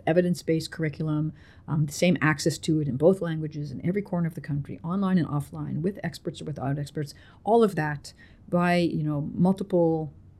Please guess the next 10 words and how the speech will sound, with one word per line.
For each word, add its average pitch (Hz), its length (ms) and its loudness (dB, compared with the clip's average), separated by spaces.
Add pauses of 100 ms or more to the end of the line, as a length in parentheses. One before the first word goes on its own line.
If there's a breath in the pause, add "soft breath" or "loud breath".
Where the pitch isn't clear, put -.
(120)
brilliant 185 320 6
minds 151 300 0
across 147 240 -8
the - 60 -16
country 147 300 -4
coming 151 240 -2
together 147 320 -4
to - 160 -14 (140)
develop 143 380 2
this. 139 260 -4